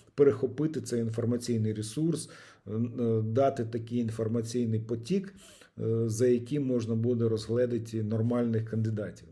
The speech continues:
<laughs> Ну, подивимось, що буде на наступних виборах. І, е, хотів ще по-, по-, поговорити: от про основну причину,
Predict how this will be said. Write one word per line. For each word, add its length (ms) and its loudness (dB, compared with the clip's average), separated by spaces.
<laughs> 320 -10
Ну, 120 -6
подивимось, 500 0
що 140 -6
буде 320 0
на 80 -2
наступних 520 -4
виборах. 400 -2
І, 400 4
е, 160 2
хотів 380 0
ще 280 2
по-, 200 -2
по-, 200 -10
поговорити: 720 0
от 260 0
про 420 6
основну 460 2
причину, 760 0